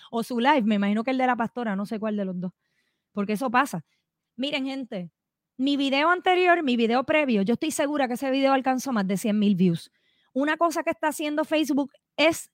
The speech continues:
escondiendo la, eh, los views que tú realmente tienes. Esconden tus views, te quitan seguidores sin tú, sin tú darte cuenta. Pasó con Pablo Muñoz Iturrieta, que yo lo entrevisté, le estaba hablando de esto, ¿verdad? Eh, o, o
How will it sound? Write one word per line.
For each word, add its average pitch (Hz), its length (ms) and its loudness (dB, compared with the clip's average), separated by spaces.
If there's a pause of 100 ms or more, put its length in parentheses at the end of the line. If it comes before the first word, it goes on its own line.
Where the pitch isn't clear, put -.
(140)
escondiendo 240 880 2
la, 208 500 2
eh, 208 180 2
los 196 200 2
views 240 300 0
que 208 140 0
tú 233 160 0
realmente 208 520 2
tienes. 185 480 0 (340)
Esconden 220 500 -2
tus 320 160 -4
views, 254 420 2 (240)
te 226 160 2
quitan 226 340 -2
seguidores 277 580 6
sin 269 140 0
tú, 208 220 6
sin 214 240 2
tú 214 80 6
darte 196 300 4
cuenta. 214 420 2
Pasó 208 380 0
con 220 180 0
Pablo 208 480 4
Muñoz 202 320 4
Iturrieta, 208 520 4
que 226 120 0
yo 196 100 2
lo 185 60 2
entrevisté, 190 560 2
le 285 60 4
estaba 196 220 2
hablando 180 340 2
de 170 100 0
esto, 269 260 -12 (420)
¿verdad? 214 440 2
Eh, 220 260 2
o, 233 220 0
o 240 200 0